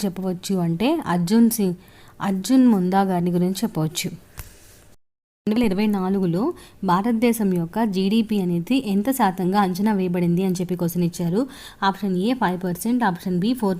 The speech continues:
పర్సెంట్, ఆప్షన్ సి సెవెన్ పర్సెంట్, ఆప్షన్ డి త్రీ పర్సెంట్. So, కరెక్ట్ ఆన్సర్ ఏంటి అంటే అండి ఆప్షన్ సి సెవెన్ పర్సెంట్, సెవెన్ పర్సెంట్గా ఉంటుంచు అని చెప్పి అంచనా వేయటం జరిగింది భారతదేశం యొక్క జీడీపీ వృద్ధి.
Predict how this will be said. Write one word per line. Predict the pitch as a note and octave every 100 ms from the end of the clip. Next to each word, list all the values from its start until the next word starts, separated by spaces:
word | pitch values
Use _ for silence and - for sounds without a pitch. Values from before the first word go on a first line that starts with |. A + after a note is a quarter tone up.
| F#3
పర్సెంట్, | F3 F3 A#3+ A3+
ఆప్షన్ | F3 - F#3
సి | E3 B3
సెవెన్ | B3 F#3+ F#3
పర్సెంట్, | F3+ F3 A#3 B3
ఆప్షన్ | G#3 E3+ F#3+ E3+
డి | F#3 E4 - - - - -
త్రీ | A3 A#3
పర్సెంట్. | G#3+ F3 F3 F3 - - -
So, | B3+
కరెక్ట్ | A#3 G3+ G#3
ఆన్సర్ | B3 A#3 A3
ఏంటి | F#3+ F#3 A3
అంటే | F#3+ E3+ F#3+
అండి | F3+ F3+ C#4+ - - -
ఆప్షన్ | G#3 - G#3+
సి | A3 D4
సెవెన్ | C4 F#3+ F#3+ F#3
పర్సెంట్, | F3+ F#3 F3+
సెవెన్ | G3+ G3+ G#3+
పర్సెంట్గా | G3+ F#3 A#3 A#3 B3
ఉంటుంచు | F3+ F#3 G3+ G#3+ - A#3+
అని | G3+
చెప్పి | F3+ F3+ A3
అంచనా | G3 E3+ G#3
వేయటం | G3 F3 F#3+
జరిగింది | F3 E3+ E3+ F3 A#3+
భారతదేశం | A#3 F#3 G3 G3 F#3+ F#3+
యొక్క | F3 C#4+
జీడీపీ | B3 G3 F#3 F#3
వృద్ధి. | E3+ D3 D3